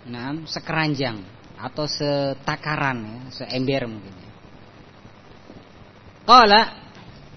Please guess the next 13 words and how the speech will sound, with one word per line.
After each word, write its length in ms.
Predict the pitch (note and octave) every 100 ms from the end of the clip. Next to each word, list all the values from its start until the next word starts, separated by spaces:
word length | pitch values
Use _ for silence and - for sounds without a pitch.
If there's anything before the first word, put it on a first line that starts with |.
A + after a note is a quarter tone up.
| - - - - - - - - - - - - - - - - -
kemudian 400 | D3 D#3 F3+ G3
Rasulullah 400 | F#3 G#3 F#3+ F3
sallallahu 160 | E3 E3
alaihi 80 |
wasallam 200 | G3+ G3 E3+
berkata, 260 | F#3 E3 E3
"Aina 320 | G#3 C#4 C4+
sa'il? 480 | A3+ G#3 F3+ D#3 D3
Mana 400 | F#3 B3 A#3 G#3
orang 160 | G3+ F#3+
yang 160 | F3+
bertanya 400 | E3 D#3 D3+ C#3+
tadi?" 240 | B2+ G#2+